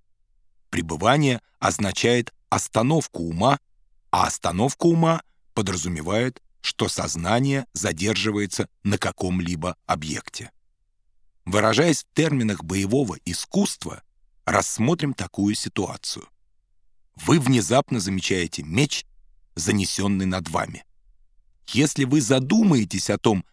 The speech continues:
что произойдет, когда этот меч вонзится в вас, ваш ум остановится на приближающемся мече.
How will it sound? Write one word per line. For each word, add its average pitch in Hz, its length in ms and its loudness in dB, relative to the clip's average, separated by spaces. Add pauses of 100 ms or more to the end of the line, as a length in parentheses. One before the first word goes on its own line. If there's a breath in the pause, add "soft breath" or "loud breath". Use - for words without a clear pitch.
(140)
что - 320 2
произойдет, 98 720 -2 (140)
когда 120 280 4
этот 101 280 0
меч 113 340 0 (160)
вонзится 107 680 0
в 73 100 -16
вас, 151 340 2 (600)
ваш 92 400 -2
ум 156 240 2 (180)
остановится 120 880 -2 (240)
на - 160 4
приближающемся 90 1000 -2
мече. 92 440 -2